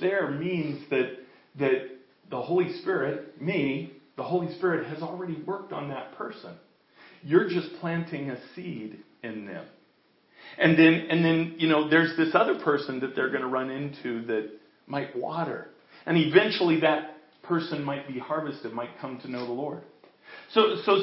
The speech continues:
see, the Holy Spirit in partnership with you begins to explain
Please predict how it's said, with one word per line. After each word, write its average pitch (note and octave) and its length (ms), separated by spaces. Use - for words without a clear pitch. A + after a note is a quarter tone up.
see, G#3+ 140
the F#3+ 100
Holy A3+ 360
Spirit G#3+ 420
in E3+ 240
partnership A3 560
with F3 120
you F3+ 240
begins F3+ 480
to F3 100
explain G3 1040